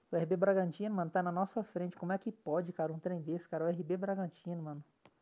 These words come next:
Pelo amor de Deus, velho. Vamos lá.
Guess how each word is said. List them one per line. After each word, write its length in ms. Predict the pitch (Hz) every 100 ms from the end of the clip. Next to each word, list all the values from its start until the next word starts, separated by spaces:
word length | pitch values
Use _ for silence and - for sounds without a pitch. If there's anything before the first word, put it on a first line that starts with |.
| _ _ _ _ _
Pelo 220 | - 190 190
amor 240 | 180 170
de 140 | 165
Deus, 320 | 151 156 165 160
velho. 180 | 156 156 _ _ _ _ _ _ _ _ _ _ _ _ _ _ _
Vamos 240 | 180 180 170
lá. 220 | 165